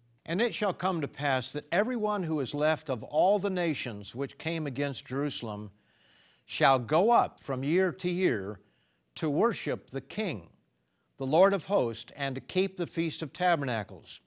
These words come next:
If the family of Egypt will not come up and enter in, they shall have no rain. This shall be the punishment of Egypt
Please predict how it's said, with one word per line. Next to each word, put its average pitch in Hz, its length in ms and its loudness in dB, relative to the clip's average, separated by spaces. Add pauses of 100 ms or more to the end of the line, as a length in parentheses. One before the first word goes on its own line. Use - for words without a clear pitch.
(840)
If 123 160 -2
the 107 100 -6
family 160 420 0
of 139 120 -2
Egypt 202 480 0
will 131 140 -6
not 127 240 -2
come 131 180 -6
up 123 200 0
and 131 120 -4
enter 127 240 -2
in, 98 280 -4 (680)
they 156 180 2
shall 175 260 0
have 165 240 2
no 175 160 -2
rain. 170 480 -6 (880)
This 269 220 0
shall 185 240 2
be 170 140 2
the 151 120 0
punishment 139 600 -4
of 123 100 -4
Egypt 120 520 -2